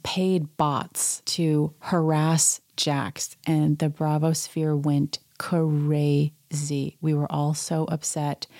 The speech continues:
seeing this young man who is just the teenage son, a minor of one of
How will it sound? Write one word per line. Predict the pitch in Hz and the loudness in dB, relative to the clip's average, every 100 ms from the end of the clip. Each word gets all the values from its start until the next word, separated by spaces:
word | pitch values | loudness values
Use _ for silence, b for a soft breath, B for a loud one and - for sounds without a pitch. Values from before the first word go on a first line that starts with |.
| B B B | B B B
seeing | - - - 160 165 175 | -8 -4 0 4 4 4
this | 180 175 - | 4 0 -6
young | 156 147 165 170 170 | -6 -2 2 4 4
man | 165 156 151 147 - | 6 6 6 4 2
who | 160 | 2
is | 156 143 | 2 2
just | 156 151 | 0 -2
the | 156 | -2
teenage | 147 - 175 185 185 170 | -4 -2 0 2 2 0
son, | - - 147 139 139 139 - - | -2 0 2 4 4 2 0 2
a | 185 | 6
minor | 175 175 180 185 156 147 - - | 8 8 6 6 6 4 0 -2
of | 170 160 151 - | 2 2 0 -4
one | 147 160 160 | 0 2 4
of | 160 147 - | 2 0 -6